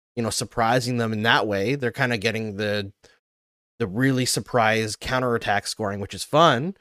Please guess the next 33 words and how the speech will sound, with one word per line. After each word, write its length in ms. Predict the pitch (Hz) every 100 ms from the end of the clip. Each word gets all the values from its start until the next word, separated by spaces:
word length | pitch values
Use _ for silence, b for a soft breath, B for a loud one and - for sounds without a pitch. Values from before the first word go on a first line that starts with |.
| B B B -
a 40 |
short 220 | 101 117 -
sample 280 | 135 117
size, 380 | 110 104 101 147
but 300 | 143 107 - _ _ _ -
not 180 | 117 113
something 220 | 131 120
that 80 | 120
you 60 | 110
can 120 | 107
rely 400 | 104 101 101 107
on 200 | 104 104
for 120 | 107
long-term 480 | 101 101 104 107 101
success. 560 | - - 127 85 - - B B B -
So 420 | 151 139 127 - _ _ _ -
we're 120 | 135
probably 380 | 127 196 214 165
gonna 160 | 147 143
see 460 | - 135 123 120 - _ _
all 180 | 139 151
sorts 340 | 151 139 135 -
of 100 | 101
different 280 | 117 104
changes 540 | - 113 123 98 95 87
as 240 | 90 117
the 100 | 104
years 280 | 104 110 98
go 160 | 110 107
on 180 | 120
under 180 | 104 98
Saint 300 | 95 107 82
Louis. 300 | 101 101 101